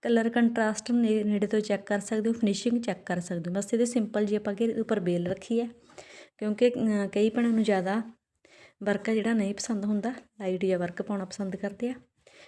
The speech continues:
ਤੇ ਇਸ ਦੇ ਨਾਲ ਇਸ ਦੀ ਬਾਂਹ ਦਾ ਵਰਕ ਆਊਗਾ। ਬਾਹਾਂ ਦਾ ਵਰਕ ਮੈਂ ਤੁਹਾਨੂੰ ਹਰ ਵੀਡੀਓ ਦੇ ਵਿੱਚ ਦੱਸਦੀ ਹਾਂ, ਆਪਣੇ ਹਰ ਇੱਕ ਸੂਟ ਦੇ ਨਾਲ ਹੁੰਦਾ ਹੀ ਹੁੰਦਾ। ਆਪਾਂ ਹਰ ਇੱਕ ਸੂਟ ਦੇ ਨਾਲ ਬਾਹਾਂ ਦਾ ਵਰਕ ਕਰਦੇ ਹਾਂ।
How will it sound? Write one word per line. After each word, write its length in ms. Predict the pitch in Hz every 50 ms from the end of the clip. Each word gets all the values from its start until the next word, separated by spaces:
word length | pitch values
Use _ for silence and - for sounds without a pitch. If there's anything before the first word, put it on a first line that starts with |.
| _ _ _
ਤੇ 80 | - 202
ਇਸ 100 | 196 -
ਦੇ 100 | - 233
ਨਾਲ 200 | 226 214 202 202
ਇਸ 100 | 190 190
ਦੀ 120 | 226 226
ਬਾਂਹ 200 | 214 196 170 165
ਦਾ 100 | 160 175
ਵਰਕ 300 | 180 190 175 175 - 175
ਆਊਗਾ। 220 | 170 170 - 170
ਬਾਹਾਂ 480 | 165 160 165 208 214 220 226 247 262 269
ਦਾ 180 | 262 262 233 220
ਵਰਕ 280 | 214 208 202 208 -
ਮੈਂ 120 | 214 220 208
ਤੁਹਾਨੂੰ 240 | 220 226 226 233
ਹਰ 160 | 214 196 185 196
ਵੀਡੀਓ 300 | 202 220 202 208 220 202
ਦੇ 100 | 214 208
ਵਿੱਚ 200 | 202 202 - 190
ਦੱਸਦੀ 300 | 190 180 170 180 214 220
ਹਾਂ, 80 | 220
ਆਪਣੇ 220 | 208 208 - 190 185
ਹਰ 200 | 180 185 190 220
ਇੱਕ 120 | 226 226
ਸੂਟ 260 | - - 226 196 185
ਦੇ 140 | 196 196 190
ਨਾਲ 240 | 185 180 180 190 202 - _ _ - - - - - - _ _ -
ਹੁੰਦਾ 200 | 220 214 202 208
ਹੀ 100 | 220 220
ਹੁੰਦਾ। 220 | 220 208 180 170
ਆਪਾਂ 200 | 175 175 - 208
ਹਰ 160 | 202 208 202
ਇੱਕ 100 | 208 233
ਸੂਟ 220 | 233 - 233 208 190
ਦੇ 80 | 180
ਨਾਲ 160 | 185 185 190 190
ਬਾਹਾਂ 260 | 190 180 175 185 208
ਦਾ 80 | 214
ਵਰਕ 240 | 208 202 202 214 -
ਕਰਦੇ 400 | 233 - 190 170 156 147 170 170
ਹਾਂ। 60 | 170